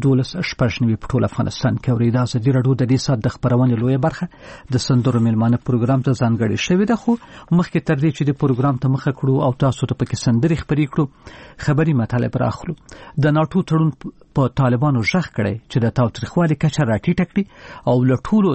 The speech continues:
ترهګرو ډلو سره اړیکې پرې کړي. ناټو په داسې وخت کې دا غوښتنه کړې ده چې په تیرو څو ورځو کې په هلمند، نیمروز، کندوز، تخار او بدخشان کې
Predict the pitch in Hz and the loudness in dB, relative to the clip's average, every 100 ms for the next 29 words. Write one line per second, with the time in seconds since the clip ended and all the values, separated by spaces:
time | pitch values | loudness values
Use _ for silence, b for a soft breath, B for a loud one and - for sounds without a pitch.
0 | - 127 117 110 113 110 113 107 - 110 | -2 -2 0 0 0 0 0 0 -2 0
1 | 110 127 - - 160 117 - 110 B B | 0 0 0 -2 -2 -2 -4 -10 B B
2 | B B 123 113 139 143 147 - 143 - | B B 0 2 -2 0 0 0 -4 -2
3 | 143 139 131 - 170 165 165 151 156 B | 0 0 -2 0 0 0 0 0 -2 B
4 | B B 147 135 - 156 135 - 127 135 | B B -4 -2 0 2 0 0 0 0
5 | 151 180 175 - 120 120 117 139 165 170 | 0 -2 -2 -2 0 2 2 2 2 2
6 | 123 135 131 - 131 117 139 - 127 139 | 2 0 -2 0 0 0 -2 -4 -2 0
7 | 120 120 113 - 175 160 | 0 0 -2 -2 0 0